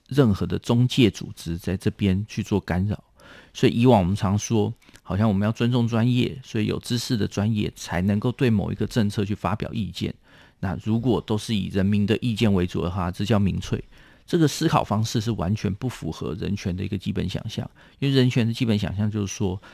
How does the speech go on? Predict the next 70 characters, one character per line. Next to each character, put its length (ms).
你 80
所 220
有 80
人 200
都 160
有 120
平 280
等 180
的 60
参 240
与 60
公 160
共 100
政 200
策 180
的 60
机 240
会 200
的 100
话， 240
那 100
这 160
个 120
时 160
候 220
应 160
该 180
是 300
在 180
这 160
里 120
面 280
如 240
何 380
透 180
过 160
审 360
议 140
的 120
方 200
式 220
形 240
成 160
一 80
个 100
共 240
识。 260
好， 160
因 100
为 40
每 220
个 100
人 140
的 120
重-， 260
声 200
音 100
都 120
非 160
常 120
重 240
要， 160
不 80
会 140
因 160
为 120
他 200
是 100
专 240
家， 320